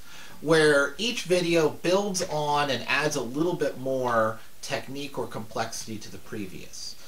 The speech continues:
The first was the needle, the bone needle carving video that I put up a couple of weeks ago. This one is going to be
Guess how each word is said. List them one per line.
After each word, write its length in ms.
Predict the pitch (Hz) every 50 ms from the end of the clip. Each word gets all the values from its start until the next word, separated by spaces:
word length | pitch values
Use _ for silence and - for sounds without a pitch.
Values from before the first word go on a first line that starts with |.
| - - -
The 120 | - 156 151
first 480 | 151 - 254 294 311 320 311 - -
was 540 | 208 196 175 156 147 139 143 151 156 - -
the 180 | - 156 175 175
needle, 640 | 170 175 190 220 233 233 240 214 165 117 98 165 -
the 80 | - 120
bone 480 | 110 - - 165 180 190 190 180 170 170
needle 400 | 180 190 202 214 202 185 151 127
carving 500 | - - - 117 107 104 - 104 101 98
video 520 | 101 98 92 90 87 85 80 78 82 92 107
that 320 | 110 117 113 107 107 104 104
I 60 | - 104
put 240 | 98 - 127 113
up 160 | 101 101 98 -
a 60 | 90
couple 340 | - - - - - 85 80
of 120 | 80 -
weeks 260 | 82 76 76 - -
ago. 340 | 78 76 - - - - 107 - - - - - - - - - - - - - - - - - - - - - - - - - -
This 400 | 151 135 190 214 247 - - -
one 440 | 208 180 156 127 123 120 127 147 160
is 200 | 156 151 156 151
going 300 | - 135 123 120 120 127 -
to 100 | - 127
be 380 | 110 113 95 90 92 104 120